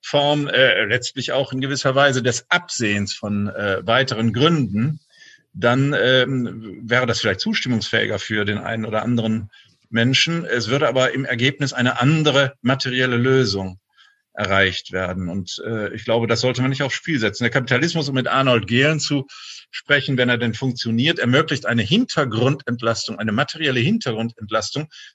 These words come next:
die viele andere Dinge politischer, ethischer, ästhetischer Art überhaupt erst möglich machen. Man kann nicht hergehen und sagen, nur weil die Wirtschaft jetzt nach, äh, rein ökonomischen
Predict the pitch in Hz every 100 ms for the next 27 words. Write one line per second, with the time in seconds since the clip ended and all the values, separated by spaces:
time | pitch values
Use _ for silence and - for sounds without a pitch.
0 | _ 131 135 - 170 165 151 185 170 123
1 | 107 117 127 175 - _ _ - 123 139
2 | 139 139 - 117 120 120 - 131 135 127
3 | 117 120 107 - 147 151 123 143 - 220
4 | 196 131 147 - 127 - 135 185 202 110
5 | 101 104 95 95 - _ _ _ - -
6 | - _ - 110 156 139 123 180 170 135
7 | 113 117 127 131 139 127 131 120 156 -
8 | 127 127 120 - 123 117 113 117 123 -
9 | 113 110 98 120 135 151 123 - 120 165
10 | 175 123 120 117